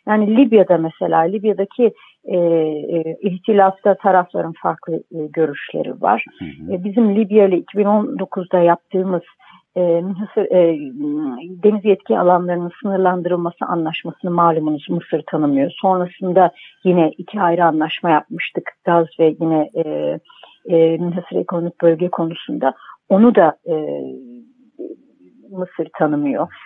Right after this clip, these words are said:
Speaker 1: Dolayısıyla hani taraflar arasında çözülmesi gereken, e, bir takım sıkıntılı konular var. İkili ilişkilerde belirli bir ivme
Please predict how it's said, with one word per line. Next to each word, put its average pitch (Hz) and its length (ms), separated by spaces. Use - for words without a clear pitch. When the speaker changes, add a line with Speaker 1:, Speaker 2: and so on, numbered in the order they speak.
Speaker 1:
Dolayısıyla 247 500
hani 214 140
taraflar 277 520
arasında 202 560
çözülmesi 233 640
gereken, 214 480
e, 202 300
bir 285 100
takım 175 320
sıkıntılı 175 480
konular 156 580
var. - 180
İkili 320 220
ilişkilerde 233 760
belirli 208 340
bir 196 180
ivme 196 440